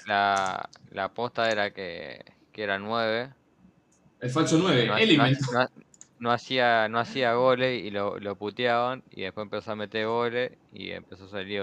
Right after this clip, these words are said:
Speaker 1: lo que, que es hoy, hoy en día.
Speaker 2: Sí, pero no, siempre tuvo la diez acá, Ley, está flasheando.
Speaker 1: Mm.
Speaker 2: Acá estoy viendo las imágenes. Eh, uh, mirá, la diez Poi y la once Kempe.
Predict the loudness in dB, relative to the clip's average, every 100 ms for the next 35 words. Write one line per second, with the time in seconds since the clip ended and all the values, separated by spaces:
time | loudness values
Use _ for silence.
0 | -6 -8 -10 -12 -14 -20 _ -10 -10 -8
1 | -8 -8 -12 _ -14 -12 -10 -10 -12 _
2 | -4 0 2 2 0 0 0 -2 0 2
3 | 4 4 4 2 0 -4 -6 -6 -4 -2
4 | -2 -4 -10 -20 _ _ -20 -20 -20 _
5 | -8 -4 -2 -2 -2 -4 -4 -6 -8 -10
6 | -12 -10 -12 -14 _ _ _ _ _ -18
7 | -8 -4 -2 -2 -4 -8 -12 -2 0 0
8 | -2 -4 -6 -4 -2 2 4 4 2 -4
9 | -4 -4 -8 -18 _ -4 -2 0 -2 -2
10 | -4 -4 -6 -8 -12 -16